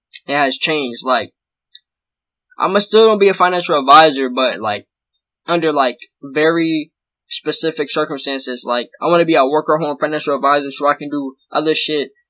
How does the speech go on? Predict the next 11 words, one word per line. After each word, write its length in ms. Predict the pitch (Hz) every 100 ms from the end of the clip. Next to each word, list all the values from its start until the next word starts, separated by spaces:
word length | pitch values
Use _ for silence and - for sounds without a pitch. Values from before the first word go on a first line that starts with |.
| _
like 260 | 117 123 -
this, 360 | 151 160 170 -
like 160 | 127
a 60 | 123
podcast, 760 | - 151 143 165 143 143 139 - _ _
and, 280 | 135 139 123
um, 520 | 120 120 120 113 110
work 200 | 147 156
on 80 | 156
my 140 | 123 120
stocks 600 | - 156 160 156 -